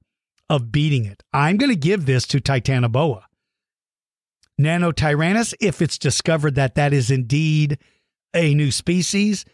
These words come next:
or if it's not, then it would be a juvenile Tyrannosaurus, and it would still lose to Titanoboa. Good one. Very good one. Okay. Evisaurus says, "Who would win between Allosaurus versus Dinosaur George, who is also El Stinko,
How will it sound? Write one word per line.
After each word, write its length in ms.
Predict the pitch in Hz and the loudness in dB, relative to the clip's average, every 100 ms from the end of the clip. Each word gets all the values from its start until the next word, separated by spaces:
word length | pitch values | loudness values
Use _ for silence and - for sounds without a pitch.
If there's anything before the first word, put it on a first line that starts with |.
| _ _ | _ _
or 240 | 190 185 202 | 0 2 2
if 140 | - | -2
it's 180 | 139 - | -2 0
not, 320 | 180 214 226 | 2 0 0
then 140 | 175 | 0
it 80 | 160 | 0
would 160 | 151 139 | 0 0
be 160 | 151 | 0
a 60 | 135 | 0
juvenile 560 | 113 156 208 175 143 131 | 0 0 2 2 0 0
Tyrannosaurus, 720 | 147 131 123 113 131 139 - - | 0 0 0 0 0 0 -2 -2
and 160 | 151 | 0
it 120 | 151 | 0
would 120 | 147 - | -2 -2
still 420 | - 208 180 135 | 0 0 2 2
lose 460 | 147 131 117 113 - - - | 2 2 2 0 -4 -20 -6
to 160 | 156 147 | -2 0
Titanoboa. 880 | 131 120 127 131 117 113 110 101 92 _ _ - | 0 0 0 0 0 0 0 -2 -8 _ _ -2
Good 220 | 143 117 | -2 0
one. 180 | 110 98 _ _ _ - | -4 -8 _ _ _ -2
Very 180 | 143 | 0
good 160 | 120 113 | 0 -2
one. 140 | 110 - _ _ _ _ _ - | -4 -10 _ _ _ _ _ -2
Okay. 560 | 320 - 226 160 117 101 _ _ _ _ _ _ | -2 0 0 0 -2 -6 _ _ _ _ _ _
Evisaurus 680 | 247 214 196 - 294 262 180 | 0 0 0 0 2 2 0
says, 460 | - 180 208 247 160 | 0 0 2 0 0
"Who 120 | 208 | 0
would 140 | 226 | 0
win 220 | 208 247 | 0 0
between 340 | 175 170 165 151 | 0 -2 0 0
Allosaurus 600 | 156 175 - 196 247 - | 0 0 0 0 0 -2
versus 380 | 202 165 151 117 | -2 -2 -2 0
Dinosaur 420 | 190 196 - 170 | 0 0 0 -2
George, 460 | 139 185 208 208 | 0 0 0 -2
who 140 | - 170 | -2 0
is 100 | 143 | 0
also 360 | 185 180 185 | 0 0 0
El 120 | 180 156 | 0 -2
Stinko, 580 | - 220 202 180 190 | -2 -4 0 0 0